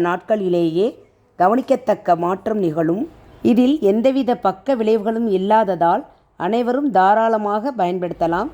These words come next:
வெற்றிலையில் இயற்கையாக உள்ள வேதிப்பொருள்கள் பெருங்குடல் காற்று நீக்கியாக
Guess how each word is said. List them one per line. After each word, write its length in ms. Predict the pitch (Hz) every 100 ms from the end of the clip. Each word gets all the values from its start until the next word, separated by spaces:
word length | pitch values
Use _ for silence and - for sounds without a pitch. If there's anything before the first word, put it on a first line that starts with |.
| 180
வெற்றிலையில் 640 | 196 202 285 240 208 247 175
இயற்கையாக 680 | 196 220 - 247 240 247 277 226
உள்ள 180 | 190 165
வேதிப்பொருள்கள் 760 | 185 208 240 - 180 160 160 202 - _ _ _ -
பெருங்குடல் 560 | 202 254 262 220 226 233 180
காற்று 360 | 185 208 220 190
நீக்கியாக 640 | 185 190 214 190 165 185